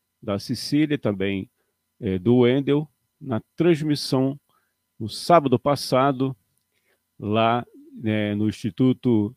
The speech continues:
Histórico e Geográfico, é, no lançamento do, do livro importante aí sobre a história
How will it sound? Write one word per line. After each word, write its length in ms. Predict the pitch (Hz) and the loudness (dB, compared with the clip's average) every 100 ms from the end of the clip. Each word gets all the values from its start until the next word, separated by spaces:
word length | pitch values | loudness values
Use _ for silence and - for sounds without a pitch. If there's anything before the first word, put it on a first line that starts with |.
| _ | _
Histórico 760 | - - 131 135 131 - 131 - | -20 0 4 4 0 -2 -6 -4
e 140 | 123 | -4
Geográfico, 880 | 98 123 131 123 123 123 - 139 131 - _ _ _ _ _ 190 | 0 0 0 0 -2 -2 -6 -8 -8 -10 _ _ _ _ _ -16
é, 400 | 170 110 107 107 | -4 -2 0 -2
no 120 | 107 127 | -2 -2
lançamento 560 | 127 - 117 120 - | -2 -2 -2 -4 -4
do, 260 | 120 110 101 _ _ _ _ | -4 -4 -6 _ _ _ _
do 260 | 120 117 127 | -8 -2 -2
livro 500 | 117 127 143 143 139 | 0 -2 -2 -2 -2
importante 760 | 123 127 - - 127 131 - | -2 -2 -2 0 0 0 0
aí 320 | 117 110 127 135 _ | 0 0 -4 -8 _
sobre 540 | - 110 110 117 104 - | -8 -2 2 2 0 -4
a 100 | 117 | -6
história 580 | - 113 104 101 101 | -6 -4 -4 -4 -6